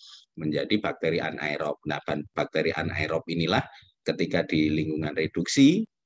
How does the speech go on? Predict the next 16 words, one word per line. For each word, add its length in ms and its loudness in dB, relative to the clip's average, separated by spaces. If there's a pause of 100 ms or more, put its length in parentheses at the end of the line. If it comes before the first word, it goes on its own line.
(160)
ya 160 -6
oksigennya 640 -2
habis, 480 2 (160)
akan 240 -2
berubah 400 0
jadi 160 2
lingkungan 400 -2
reduksi. 560 -4 (400)
Lingkungan 320 -2
reduksi, 640 2
bakteri 400 -2
anaerob 480 -2
salah 240 0
satunya 320 -2
akan 240 -2
mengeluarkan 480 -4